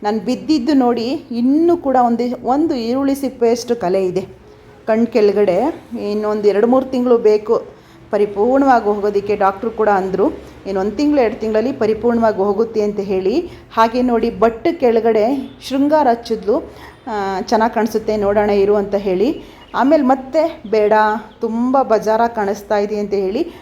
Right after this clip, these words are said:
ಮತ್ತೆ ಆ ಶೃಂಗಾರನ ತೆಗಿತಾಳೆ ತಂಗಿ. ಹೀಗೆ ಕಾಣಿಸ್ತಾ ಇದೆ ಹೇಳಿ. ಆ, ನಾವು ಬಟ್ಟೆ ಕೆಳಗಡೆ ಹಣೆ ಬಟ್ಟೆ ಇದೆಯಲ್ಲ ಸ್ಟಿಕ್ಕರು, ಅದರ ಕೆಳಗಡೆ ಒಂದು ಶೃಂಗಾರ ಹಚ್ಚಿದ್ದಾಳೆ ನೋಡಿ, ನೀವು ಗಮನಿಸ್ತಾ ಇದ್ದೀರಾ. ಆ ಶೃಂಗಾರನ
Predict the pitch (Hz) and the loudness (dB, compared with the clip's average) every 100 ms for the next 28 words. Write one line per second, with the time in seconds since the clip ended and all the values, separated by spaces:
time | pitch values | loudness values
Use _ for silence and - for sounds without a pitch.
0 | - 208 202 - 247 - - 202 202 226 | -8 -4 -4 0 0 0 -2 -4 -4 -4
1 | - 220 226 233 208 208 269 403 - - | -4 -2 2 2 2 0 -2 -4 -12 -20
2 | _ - 185 220 - 202 202 202 190 202 | _ -12 -8 -6 0 2 2 0 -2 -2
3 | 214 330 - - - - - - - - | -2 -4 -6 -20 -20 -20 -20 -20 -20 -20
4 | - 262 240 247 247 220 220 220 208 202 | -6 -4 0 2 2 0 -2 -4 0 0
5 | 196 196 220 294 - 202 226 220 226 233 | 0 0 0 -4 -6 -6 -4 0 2 2
6 | 233 233 226 - - - - 190 220 226 | 2 2 -2 -6 -14 -12 -10 0 0 0
7 | - 254 226 226 202 196 254 247 240 226 | 0 2 2 2 2 4 2 2 0 -6
8 | 190 202 185 226 240 - 240 - 220 208 | -2 -2 0 -2 -4 -6 -10 -4 -2 0
9 | 320 - - - 208 233 233 233 226 277 | -2 -6 -16 -4 0 0 2 2 4 2
10 | 262 254 247 247 247 254 208 220 202 196 | 2 0 -2 -2 2 2 0 0 -2 0
11 | 185 190 226 180 185 196 233 - 208 190 | -2 -2 -2 -2 -2 -2 -4 -4 -4 -2
12 | 185 196 311 - - - 214 220 - 226 | 0 2 2 -4 -20 -14 -8 -6 -2 2
13 | 214 208 208 | 2 2 2